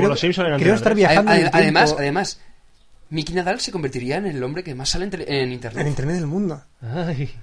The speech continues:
Speaker 1: De hecho, yo cuando veo la siesta creo estar viajando en el tiempo.
Speaker 3: ¿Por qué?
Speaker 1: Porque a veces veo Padre de Familia por la tarde y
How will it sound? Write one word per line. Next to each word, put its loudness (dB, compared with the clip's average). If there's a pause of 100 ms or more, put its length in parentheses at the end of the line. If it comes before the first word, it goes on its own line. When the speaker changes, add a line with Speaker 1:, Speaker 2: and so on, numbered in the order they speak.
(220)
Speaker 1:
De -6
hecho, -8
yo 0
cuando 0
veo 0
la -2
siesta -6
creo -2
estar -4
viajando 0
en 0
el 0
tiempo. -4 (420)
Speaker 3:
¿Por -16
qué? -10 (160)
Speaker 1:
Porque -6
a 0
veces -4
veo 2
Padre 0
de 0
Familia -2 (180)
por -6
la -4
tarde -2
y -8